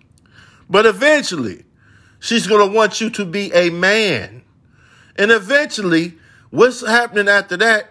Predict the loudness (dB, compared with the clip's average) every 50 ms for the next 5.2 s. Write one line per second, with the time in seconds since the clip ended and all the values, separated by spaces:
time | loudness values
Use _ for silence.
0 | _ _ -16 -10 -4 -2 0 0 0 0 -2 -2 -4 -4 -2 -4 -4 -4 -6 -8
1 | -6 -4 -4 -4 -4 -6 -10 -10 -6 -6 -6 -6 -8 -12 _ _ _ _ _ _
2 | _ _ _ _ _ _ _ _ _ _ -20 _ _ -10 -8 -6 -6 -6 -8 -8
3 | -6 -6 -6 -6 -6 -10 -12 -8 -6 -6 -6 -4 -2 0 2 2 0 0 -4 -4
4 | -2 0 2 2 2 0 0 -4 -4 -6 -8 -12 -14 -12 -10 -10 -10 -8 -8 -10
5 | -10 -10 -12 -16